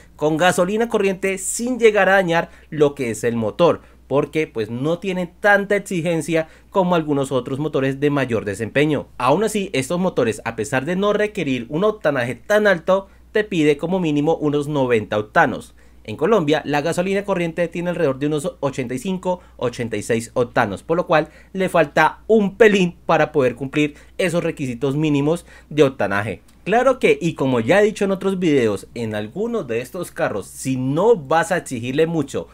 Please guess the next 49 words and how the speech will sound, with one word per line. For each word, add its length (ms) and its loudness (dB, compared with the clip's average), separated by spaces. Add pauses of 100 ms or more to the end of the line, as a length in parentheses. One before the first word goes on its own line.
(140)
vas 220 -4
a 60 -4
andar 280 -2
principalmente 720 -4
en 60 -4
ciudad, 300 0
no 240 -2
vas 160 0
a 80 -6
subir 320 -6 (160)
muchas 320 0
revoluciones, 480 0
ni 180 -6
lo 140 0
vas 180 0
a 140 -4
poner 340 -2
co-, 220 0
a 160 0
correr, 320 2 (260)
perfectamente 680 -2
podría 340 0
andar 260 -2
con 140 -2
una 160 -2
gasolina 500 -4
corriente. 480 -2 (300)
Pero 220 -2
si 140 -12
necesitas 640 -8
un 220 -6
poquito 480 -4
más 260 0
de 140 -2
fuerza, 480 0
pues 160 -10
simplemente 640 2
haces 240 0
lo 100 0
mismo 320 -2
que 120 -4
tú 220 -6
cuando 280 0
necesitas 500 0
un 160 -2
choque 340 0
más 300 2
de 60 2
energía 420 0